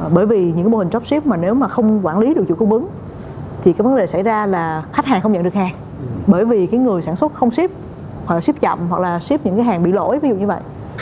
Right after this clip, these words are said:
Speaker 1: Thì, ờ, dropshipping là một cái, cái, cái mảng mà mình nghĩ Việt Nam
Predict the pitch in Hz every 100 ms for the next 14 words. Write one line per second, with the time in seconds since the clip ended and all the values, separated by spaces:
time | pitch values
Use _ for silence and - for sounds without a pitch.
0 | - 180 170 170 165 160 262 254 254 220
1 | 175 196 233 233 - 240 226 214 214 226
2 | 170 247 285 180 165 185 208 190 196 190